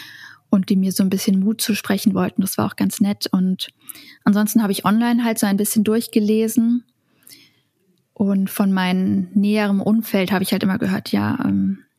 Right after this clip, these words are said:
dieses Standard halt, ne, ja, total mutig davon zu schreiben irgendwie. Und es war sehr authentisch und ehrlich und das ist auch das, ähm, was mein Gefühl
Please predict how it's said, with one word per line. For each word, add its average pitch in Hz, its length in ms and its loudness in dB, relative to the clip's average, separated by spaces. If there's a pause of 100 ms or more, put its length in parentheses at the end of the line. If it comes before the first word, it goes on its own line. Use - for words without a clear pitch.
(220)
dieses 185 280 0
Standard 196 440 0
halt, 190 240 0
ne, 214 260 2
ja, 185 200 0
total - 320 -2
mutig 208 400 -2
davon 208 640 -2
zu 202 140 -2
schreiben 196 420 0
irgendwie. 196 680 -2
Und 190 260 0 (360)
es - 120 -4
war 196 80 2
sehr 202 220 0
authentisch 220 500 0
und 190 120 0
ehrlich 202 480 0
und 196 100 0
das 185 140 -4
ist 196 100 -4
auch 190 120 0
das, - 380 -2
ähm, 190 400 0 (1200)
was 196 320 0
mein 190 260 2
Gefühl 202 600 0